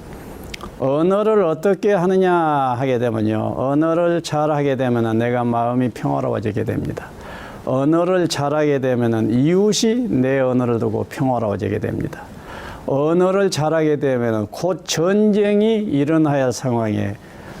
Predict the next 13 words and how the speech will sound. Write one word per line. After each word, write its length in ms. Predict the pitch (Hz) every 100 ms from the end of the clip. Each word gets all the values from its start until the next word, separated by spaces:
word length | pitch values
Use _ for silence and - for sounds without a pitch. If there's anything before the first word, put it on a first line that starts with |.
| -
말을 600 | 120 135 165 190 208 214
잘 240 | 208 160
하게 260 | 165 151 139
되면은 480 | 127 117 110 104 98 -
전쟁 520 | - 160 160 165 151
막아낼 400 | 117 113 117 110
수가 260 | 101 113 104
있습니다. 540 | 95 113 95 - - - - - - -
그래서 380 | - 170 185 156
이 200 | 175 170
언어라고 760 | - 131 151 202 214 208 196 202
하는 360 | 175 175 151
이게 460 | 135 135 160 156